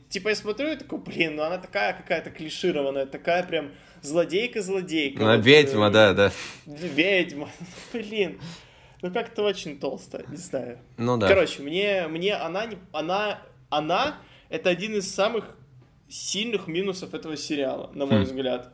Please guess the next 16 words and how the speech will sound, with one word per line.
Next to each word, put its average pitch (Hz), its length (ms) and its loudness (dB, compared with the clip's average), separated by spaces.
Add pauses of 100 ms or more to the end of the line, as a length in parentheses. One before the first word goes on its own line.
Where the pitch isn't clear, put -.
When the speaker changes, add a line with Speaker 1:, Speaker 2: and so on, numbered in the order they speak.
(160)
Speaker 2:
Мгм. 90 280 -2 (640)
Speaker 1:
Злодейка, 156 720 -2 (140)
вот. 135 440 -2
Потому 190 260 -2
что 214 180 0
она 226 140 0
никакая. 180 800 -8 (260)
Абсолютно. - 760 -6 (280)
Speaker 2:
Мгм. 95 260 2 (600)
Speaker 1:
Ш-, - 140 -2 (120)
чем? 226 400 0
Что? 220 320 -2
Почему - 320 -6
она 214 100 -2
должна 156 260 -4
запомниться? 135 560 -8